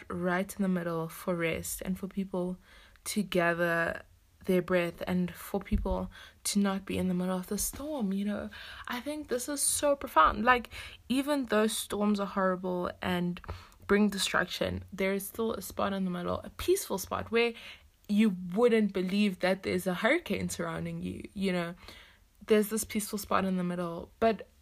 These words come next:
the thing is, though, the peaceful spot doesn't mean that the end is, it's the end of the hurricane.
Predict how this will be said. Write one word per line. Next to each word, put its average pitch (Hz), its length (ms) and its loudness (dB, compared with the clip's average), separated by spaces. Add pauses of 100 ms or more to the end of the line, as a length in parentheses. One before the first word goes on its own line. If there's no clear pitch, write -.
the 214 100 -2
thing 269 260 2
is, 220 220 -2
though, 185 200 2
the 185 120 -4
peaceful 233 520 -4
spot 202 500 -4 (400)
doesn't 202 400 4
mean 185 280 -2
that 175 200 -6
the - 160 -4
end 170 200 -4
is, - 400 -10 (260)
it's 202 220 2
the - 120 0
end 175 140 -2
of 165 120 -6
the 160 120 -6
hurricane. - 560 -6